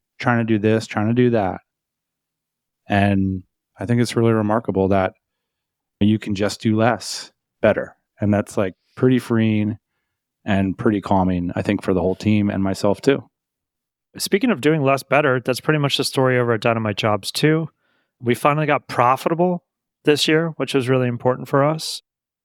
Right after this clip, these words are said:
Speaker 2: We haven't exactly paid ourselves back all the money that we're owed,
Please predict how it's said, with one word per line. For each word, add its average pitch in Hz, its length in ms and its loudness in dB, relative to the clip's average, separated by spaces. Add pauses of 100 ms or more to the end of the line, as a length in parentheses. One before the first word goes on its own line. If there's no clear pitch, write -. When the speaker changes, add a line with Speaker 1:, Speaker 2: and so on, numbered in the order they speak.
(160)
Speaker 2:
We 123 60 2
haven't 151 220 2
exactly 139 380 0
paid 127 200 -2
ourselves 113 360 -4
back 180 320 2 (400)
all 117 120 2
the 110 80 0
money 104 240 0
that 110 160 0
we're 113 200 -2
owed, 107 280 -2